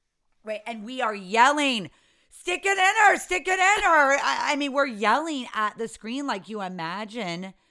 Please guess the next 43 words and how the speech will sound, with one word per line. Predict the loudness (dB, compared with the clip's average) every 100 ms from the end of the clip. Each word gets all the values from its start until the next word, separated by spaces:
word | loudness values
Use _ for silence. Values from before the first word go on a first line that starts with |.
| _ _ _ _ _ _
you | -18 -12
know, | -12 -12 _ _ _
boys | -20 -12 -6 -4 -4 -6
would | -10 -10
be | -14 -14
doing. | -14 -14 -18 -20 -20 _ _ -6 -4
You | 0
know, | 8 10 10 6 4
<laughs> | 4 2 2 -6 -4
you | 0
got | 4 4
it. | 4
I, | 4 4 4 4
I |
need | 0 2
her. |
I, | 4 4 2 2 0
I | 0
need | -2
him | -4 -4
to |
come. | 0 0 0
I | -2
need | -2
him | -4 -4
to | -4
come. | 0
I | 0
want | 0 -2 -2
him |
to | -8
blow | -6 0 0
it | 0
in | -2
her | -4
face. | -2 -4 -4 -10
Can | -14
he | -12
blow | -8 -4 -4
it |
in | -4
her | -8
face? | -2 -2